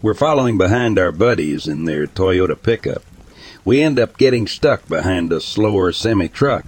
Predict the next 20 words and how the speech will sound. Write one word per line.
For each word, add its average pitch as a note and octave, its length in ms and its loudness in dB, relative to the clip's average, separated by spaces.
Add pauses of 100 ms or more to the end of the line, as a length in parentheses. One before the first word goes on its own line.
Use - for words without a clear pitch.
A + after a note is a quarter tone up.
(880)
They're A2 160 2
up B2+ 120 0
ahead B2+ 240 2
of F2 80 0
the E2+ 80 0
semi, F#2+ 440 0
and F2 140 -2
my D#2+ 200 -4
buddy D#2+ 480 0
and D#2 140 -6
I F#2+ 260 0
were D#2+ 320 -4
hoping E2 400 -2
to C#2+ 80 -8
pass G2+ 440 -2
so E2+ 260 -4
we D2 340 -2
could - 220 -6
catch A#2+ 280 -2
up. C3+ 280 -2